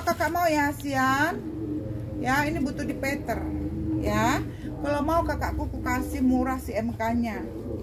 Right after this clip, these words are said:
Ada yang mau si M K-nya, Kak, eh? Kotor ya.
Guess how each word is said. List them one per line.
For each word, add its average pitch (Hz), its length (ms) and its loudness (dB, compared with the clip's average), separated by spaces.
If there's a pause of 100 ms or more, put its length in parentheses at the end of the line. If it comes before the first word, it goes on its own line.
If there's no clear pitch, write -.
(560)
Ada 339 240 8
yang 349 80 -4
mau 349 80 4
si 349 160 -2
M 320 240 -2
K-nya, 320 320 0
Kak, 269 160 0
eh? 269 400 2 (160)
Kotor 294 320 0
ya. 233 400 0